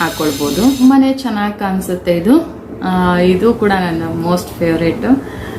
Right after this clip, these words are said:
ನಂಗೆ ಜುವೆಲ್ಸ್, ಆರ್ಟಿಫಿಷಿಯಲ್ ಜುವೆಲ್ಸ್ ಅಂದ್ರೇನೆ ತುಂಬಾ ಇಷ್ಟ. So ಅದರಲ್ಲಿ <laughs> ಇದು ಒಂದು ಇಷ್ಟ ಆದಂಥ ಒಂದು ನೆಕ್ ಪೀಸ್. ಇದು ಹೇಗಿದೆ? I think ಇದು ಇಷ್ಟ ಆಗತ್ತೆ ನಿಮ್ಗೆಲ್ಲ ಅನ್ಕೊಳ್ತೀನಿ. ಚೆನ್ನಾಗಿದೆ ಅಂತ ಅಂದ್ರೆ ಕಾಮೆಂಟ್ ಮಾಡಿ.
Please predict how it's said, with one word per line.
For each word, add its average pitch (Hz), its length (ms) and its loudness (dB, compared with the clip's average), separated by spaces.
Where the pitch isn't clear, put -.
ನಂಗೆ 185 200 4
ಜುವೆಲ್ಸ್, 190 420 2
ಆರ್ಟಿಫಿಷಿಯಲ್ 214 600 0
ಜುವೆಲ್ಸ್ 180 380 0
ಅಂದ್ರೇನೆ 175 440 0
ತುಂಬಾ 170 420 -4
ಇಷ್ಟ. 151 320 -2
So 214 40 0
ಅದರಲ್ಲಿ 190 480 2
<laughs> 240 560 2
ಇದು 196 220 0
ಒಂದು 185 340 0
ಇಷ್ಟ 185 580 -4
ಆದಂಥ 185 360 -2
ಒಂದು 175 200 0
ನೆಕ್ 151 260 -4
ಪೀಸ್. 165 240 -4
ಇದು 180 200 2
ಹೇಗಿದೆ? 202 600 0
I 202 160 -8
think 208 220 -2
ಇದು 185 140 0
ಇಷ್ಟ 185 240 -2
ಆಗತ್ತೆ 170 380 -2
ನಿಮ್ಗೆಲ್ಲ 160 440 -2
ಅನ್ಕೊಳ್ತೀನಿ. 151 600 -4
ಚೆನ್ನಾಗಿದೆ 190 500 0
ಅಂತ 175 280 0
ಅಂದ್ರೆ 180 300 2
ಕಾಮೆಂಟ್ 160 480 -2
ಮಾಡಿ. 160 340 2